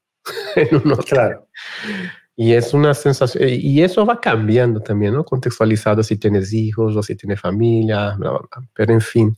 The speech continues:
Speaker 1: muchísimas gracias por tu tiempo,
Speaker 2: No,
Speaker 1: Pablo.
Speaker 2: muchísimas gracias a ti,
Speaker 1: Eh,
Speaker 2: siempre.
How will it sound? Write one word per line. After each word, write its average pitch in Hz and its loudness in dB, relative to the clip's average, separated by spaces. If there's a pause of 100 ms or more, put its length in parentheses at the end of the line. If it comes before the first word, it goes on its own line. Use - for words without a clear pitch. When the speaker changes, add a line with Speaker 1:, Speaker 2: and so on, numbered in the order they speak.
Speaker 1:
muchísimas 143 2
gracias 127 0 (160)
por 117 0
tu - -14
tiempo, 110 0 (100)
Speaker 2:
No, 123 -10
Speaker 1:
Pablo. 117 4
Speaker 2:
muchísimas 120 0
gracias 117 0
a 110 -2
ti, 113 -2
Speaker 1:
Eh, 117 6
Speaker 2:
siempre. 101 -2